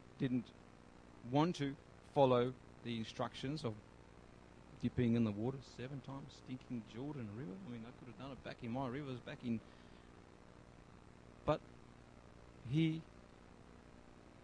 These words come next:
resigned, submitted, capitulated. He sought out, he went to seek out. He didn't hear what he wanted to hear, but eventually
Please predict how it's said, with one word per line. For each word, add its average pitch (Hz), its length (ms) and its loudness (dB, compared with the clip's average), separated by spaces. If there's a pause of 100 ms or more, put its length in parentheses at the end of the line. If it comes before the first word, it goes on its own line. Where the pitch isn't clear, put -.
(880)
resigned, 147 480 -8 (1000)
submitted, 147 460 0 (640)
capitulated. 123 640 -4 (840)
He 135 100 2
sought 214 400 8
out, 226 260 8
he 202 100 6
went 240 220 6
to 190 80 -4
seek 226 320 0
out. 240 340 0 (440)
He 135 60 -6
didn't 190 240 -4
hear 180 180 -2
what 165 100 -2
he 151 80 -6
wanted 160 280 -2
to 143 60 -6
hear, 156 180 -8 (500)
but 139 100 -4
eventually 151 480 0